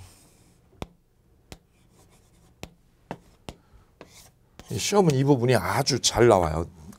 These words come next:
그 두 번째 인은 대리인의 사기. A의 대리인 C가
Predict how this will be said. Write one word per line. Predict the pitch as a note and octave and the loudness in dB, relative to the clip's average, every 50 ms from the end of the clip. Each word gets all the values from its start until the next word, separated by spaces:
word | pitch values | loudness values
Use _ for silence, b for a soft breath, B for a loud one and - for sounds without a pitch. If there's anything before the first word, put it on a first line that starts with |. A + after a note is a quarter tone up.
| - - | -6 -2
그 | G#2 G2+ F#2+ F#2 F2+ F#2 | -2 0 0 -2 -4 -8
두 | - - A2 | -8 -6 0
번째 | G2+ A#2 A2 G2 - - F#2+ | 2 0 0 0 -2 -4 -2
인은 | F#2 G#2 B2 A#2+ | -2 -2 -2 -4
대리인의 | - - G#2 A#2 B2 D3 D#3 D3 C3+ A#2+ | 0 2 2 4 4 4 2 2 2 0
사기. | G2 - F2 - - - - _ _ _ _ b b b b b b b b b b b b b b b b b b b b b b - _ _ - _ - | -2 -4 -10 -16 -20 -20 -20 _ _ _ _ b b b b b b b b b b b b b b b b b b b b b b -20 _ _ -6 _ 6
A의 | C3+ D#3 F3 G3 G#3 G#3 G3+ G3 G3 G3+ G#3 A3+ A#3 B3 B3+ A#3+ A#3+ - _ _ - | 6 6 6 6 4 4 4 8 10 10 10 10 10 8 8 6 2 -2 _ _ 4
대리인 | - C#3+ C#3+ D3+ C3+ D3 C#3+ C#3 C#3 D3+ F3 F#3+ G#3 A3+ A#3 A#3 - _ | 8 8 8 8 8 4 4 6 6 6 6 6 4 2 0 -2 -6 _
C가 | - - - - B3 B3+ G3+ D#3+ C#3 A#2 | -12 -10 -4 0 0 4 6 6 6 6